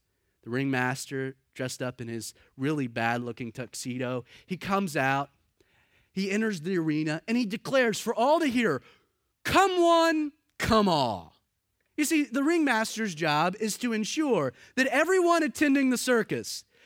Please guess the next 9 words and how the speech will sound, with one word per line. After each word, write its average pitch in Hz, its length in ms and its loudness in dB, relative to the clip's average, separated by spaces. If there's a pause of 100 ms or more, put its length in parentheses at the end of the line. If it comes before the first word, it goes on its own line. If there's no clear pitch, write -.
(100)
feels 359 280 2
welcome 175 580 2
and 160 260 -2
warm 175 640 2
and 131 100 -6
comfortable. 185 760 -2 (720)
Sad 226 260 -2
to 190 60 -6
say, 165 420 -2